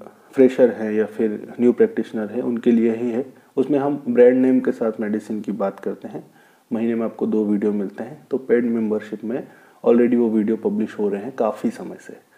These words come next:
लगभग एक साल से ज़्यादा का समय हो गया उसमें publish होते हैं। तो चाहें तो आप पहले ज्वाइन button को click करें, details पढ़ें और ज्वाइन कर सकते हैं। Thank you। अगला comment है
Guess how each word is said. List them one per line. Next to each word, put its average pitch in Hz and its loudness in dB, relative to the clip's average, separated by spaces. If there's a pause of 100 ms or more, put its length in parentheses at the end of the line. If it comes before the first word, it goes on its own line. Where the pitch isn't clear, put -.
(180)
लगभग 107 -4
एक 104 0
साल 104 -8
से 104 -10
ज़्यादा 95 -6
का - -8
समय - -14
हो 190 -14
गया 202 -6 (680)
उसमें 110 -8
publish 101 -4
होते - -10
हैं। - -20 (460)
तो 107 4
चाहें 156 0
तो 127 6
आप 107 0 (380)
पहले 110 2 (600)
ज्वाइन 113 4
button 110 -4
को 110 0
click 107 -4
करें, 131 0 (120)
details 110 2
पढ़ें 120 -4 (420)
और 123 4
ज्वाइन 98 4
कर 98 -10
सकते - -20
हैं। - -20 (180)
Thank 92 -8
you। - -20 (340)
अगला 135 4
comment 135 -2
है 131 -4